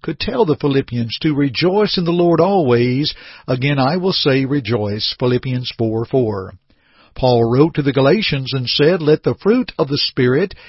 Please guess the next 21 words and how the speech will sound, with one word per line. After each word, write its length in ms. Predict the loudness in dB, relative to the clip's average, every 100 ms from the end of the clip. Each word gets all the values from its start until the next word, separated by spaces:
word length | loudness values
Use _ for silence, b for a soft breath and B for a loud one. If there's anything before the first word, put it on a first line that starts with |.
| B
is 260 | 0 0 0
love, 560 | -2 0 2 2 0 -2
joy, 440 | 0 2 4 2 0
peace, 440 | -2 -2 -2 -2
long-suffering, 920 | 0 0 0 0 0 0 0 -2 -2
kindness, 520 | -4 -2 0 0 -2 0
goodness, 440 | 2 2 0 -2 -2
faithfulness, 600 | -2 -2 -2 -2 -2 -4
meekness, 600 | -6 -4 -4 -4 -4 -4
self-control. 1000 | 0 0 0 -4 -8 -2 0 2 0 -2 -6 B B B -2
Against 460 | -2 0 -2 -2
such 320 | 0 0 0 0
there 180 | 2 2
is 180 | 2
no 160 | 0 0
law," 420 | 2 2 2 0
Galatians 560 | 0 0 0 0 -4 -4
five 460 | 0 2 2 -2 -4
twenty-two 580 | -4 -2 -2 0 0 0
through 160 | -2
twenty-three. 840 | -4 -2 -2 -4 -2 0 0 -4 -16